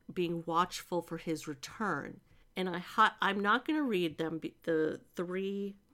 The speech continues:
the three sections, because they're rather long. But I highly, highly recommend you sit down and read them 'cause they're so good. It's Matthew twenty-four, one through fifty-one, Mark twelve, one through thirty-seven,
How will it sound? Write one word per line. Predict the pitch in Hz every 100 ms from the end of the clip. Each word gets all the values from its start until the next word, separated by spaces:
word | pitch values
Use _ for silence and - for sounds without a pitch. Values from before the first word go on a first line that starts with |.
| -
the | 185
three | 202 185 190
sections, | - 180 - 165 151
because | - 160 - 165
they're | - 151
rather | 151 165 165 170
long. | 160 151 - - - - - - - _
But | 185
I | 180 180
highly, | - - 190 202 196 190
highly | 180 160 160 165
recommend | 160 147 160 - 170 160 160 -
you |
sit | 165 - 165
down | 160 156
and | 156 151
read | 156
them | 147 147
'cause | 160
they're | 151 156
so | - - 160 160
good. | 156 160 - - _ - - - _ _
It's | - 170 170
Matthew | 170 180 190 202 240
twenty-four, | 233 - 170 208 - 190 175 165 175 -
one | 170 170
through | 175 180
fifty-one, | 185 185 - 214 165 135 143 143 _ _ - _ _ -
Mark | 180 175 180 185
twelve, | - - 202 165 147 156 - -
one | 170 175 175
through | 180
thirty-seven, | 185 175 170 185 - 156 139 139 143